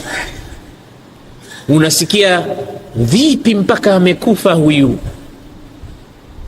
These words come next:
Unakaribia kukufuru kwa ule uzito wake. Kwani at-, ataondokaje mtu kama huyu? Kwa nini asife fulani? Unasema,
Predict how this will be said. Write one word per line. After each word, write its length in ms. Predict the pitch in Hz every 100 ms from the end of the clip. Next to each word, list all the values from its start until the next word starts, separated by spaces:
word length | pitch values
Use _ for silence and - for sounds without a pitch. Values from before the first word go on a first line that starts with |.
| - -
Unakaribia 580 | 120 135 135 160 180 208
kukufuru 600 | 165 196 190 220 202 143 - 107 - - - - -
kwa 120 | - 160
ule 180 | 180
uzito 500 | 226 208 180 190 208 202
wake. 440 | 208 165 151 190 - - - - - -
Kwani 180 | 214 247
at-, 100 | - - -
ataondokaje 840 | 190 - 226 226 233 294 311 294 269
mtu 260 | 254 247
kama 260 | 247 240 226
huyu? 280 | 214 202 175
Kwa 160 | 208
nini 220 | 262 349
asife 440 | 285 220 269 - 226
fulani? 560 | - 208 208 170 160 - - - - - - - - - - - - -
Unasema, 560 | 127 135 131 143 117 101